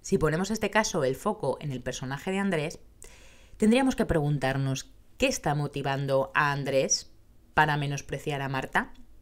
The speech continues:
porque los hechos están ahí, ¿no? Está, sí, sí, vale, muy bien, burlándose de ella, sí, sí, pero, pero ¿por qué? ¿Por qué? ¿Cuál es la razón profunda? ¿Cuál es la psicología profunda que mueve a este personaje? Bueno, pues probablemente podríamos pensar que Andrés tiene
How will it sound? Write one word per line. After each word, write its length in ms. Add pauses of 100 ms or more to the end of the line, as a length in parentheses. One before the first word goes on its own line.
(300)
porque 260
los 160
hechos 240
están 260
ahí, 300
¿no? 320
Está, 380
sí, 160
sí, 360
vale, 240
muy 140
bien, 200
burlándose 460
de 100
ella, 180
sí, 120
sí, 140
pero, 340
pero 200
¿por 140
qué? 260 (420)
¿Por 160
qué? 180
¿Cuál 180
es 140
la 140
razón 340
profunda? 580 (180)
¿Cuál 220
es 140
la 100
psicología 680
profunda 440
que 100
mueve 220
a 40
este 160
personaje? 680 (540)
Bueno, 140
pues 140
probablemente 640
podríamos 680
pensar 420
que 100
Andrés 460
tiene 680